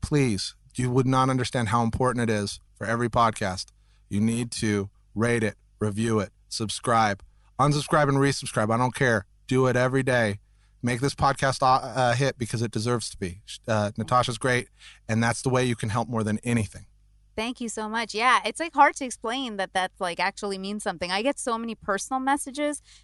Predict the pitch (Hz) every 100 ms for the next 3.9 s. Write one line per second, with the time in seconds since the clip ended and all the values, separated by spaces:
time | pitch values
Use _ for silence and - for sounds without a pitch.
0 | - 135 233 247 262 269 - 427 427 -
1 | 403 392 349 - - - 320 381 381 -
2 | - _ 339 349 320 - 269 302 359 339
3 | 349 359 - - - 277 294 - 330